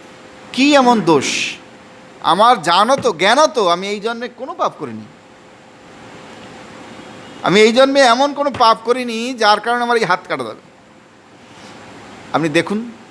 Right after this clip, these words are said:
হ্যাঁ, কেন আমার এই হাত কাটা গেছে?" তখন সেই গণক বাবা, মানে যিনি ত্রিকালজ্ঞ ঋষি,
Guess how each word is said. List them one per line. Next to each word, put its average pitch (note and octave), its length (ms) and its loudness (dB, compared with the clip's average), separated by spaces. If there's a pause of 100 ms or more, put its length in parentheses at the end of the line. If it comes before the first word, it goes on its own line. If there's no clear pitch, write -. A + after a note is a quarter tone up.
(1900)
হ্যাঁ, C#3+ 260 4 (1160)
কেন G#3 160 2
আমার E3+ 220 2
এই C3 160 -4
হাত B2 120 -6
কাটা G#2 160 -14
গেছে?" - 260 -20 (2000)
তখন B2+ 160 2
সেই C#3 180 0
গণক C3+ 300 0
বাবা, C3 280 0
মানে B2+ 220 -4 (520)
যিনি C3 160 -10
ত্রিকালজ্ঞ D3+ 560 -2
ঋষি, A#2 260 -10